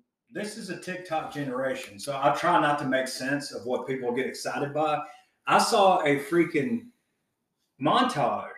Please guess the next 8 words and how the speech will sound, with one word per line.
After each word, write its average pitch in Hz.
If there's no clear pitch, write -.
of 131
the 135
greatest 147
concert 190
moments 143
of 117
Travis 170
Scott, 202